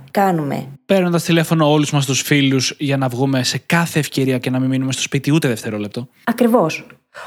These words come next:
Speaker 1: Οπότε πρακτικά έχουμε ένα εκατομμύριο διαφορετικούς μηχανισμούς αποφυγής, αλλά το ένα πράγμα που μπορεί να μας βοηθήσει πάρα πολύ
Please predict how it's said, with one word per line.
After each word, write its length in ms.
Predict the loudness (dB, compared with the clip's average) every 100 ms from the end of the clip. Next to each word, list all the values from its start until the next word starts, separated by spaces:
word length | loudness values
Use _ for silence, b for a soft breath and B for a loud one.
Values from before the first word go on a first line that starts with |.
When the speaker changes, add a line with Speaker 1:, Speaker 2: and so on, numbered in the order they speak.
| B
Speaker 1:
Οπότε 360 | 0 2 2
πρακτικά 760 | 2 0 -2 -2 0 0 -4 -6
έχουμε 460 | 2 2 2 2 2 2 -4 -20 _ 0
ένα 320 | 2 2 0
εκατομμύριο 840 | 0 0 0 -2 -2 -2 -4 -10 _ _ _ _ _
διαφορετικούς 640 | 0 2 4 2 0 0 2
μηχανισμούς 560 | 2 2 0 2 0
αποφυγής, 760 | 0 -4 -6 -2 2 2 -2 -10 -20 -2
αλλά 340 | 2 2 0 -8 0
το 100 | 2
ένα 240 | 4 4
πράγμα 240 | 2 2
που 80 | 2
μπορεί 180 | 0 0
να 60 | 0
μας 120 | 0
βοηθήσει 440 | -2 -2 -2 -2
πάρα 280 | -2 0 0
πολύ 420 | -2 0 0 -2